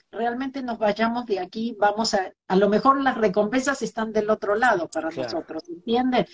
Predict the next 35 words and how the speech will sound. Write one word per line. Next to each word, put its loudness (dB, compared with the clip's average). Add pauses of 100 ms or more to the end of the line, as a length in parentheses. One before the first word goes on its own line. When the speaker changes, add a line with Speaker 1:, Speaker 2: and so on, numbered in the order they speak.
(200)
Speaker 1:
Eso 2
no 4
quiere -4
decir -2
que -6
la -2
pasemos -2
mal, 2
ni -4
que -6
suframos, 0
ni -6
nada, 0 (360)
pero 0
digo, 2
dejemos 2
de 2
hacer 2
esto 2
con 4 (140)
la 2
lupa, 0 (260)
a 2
ver 4
si -6
me -4
funcionó, -2
si -6
me -2
dieron -2
el -2
aumento, 0
o 2
lo 0
que... -4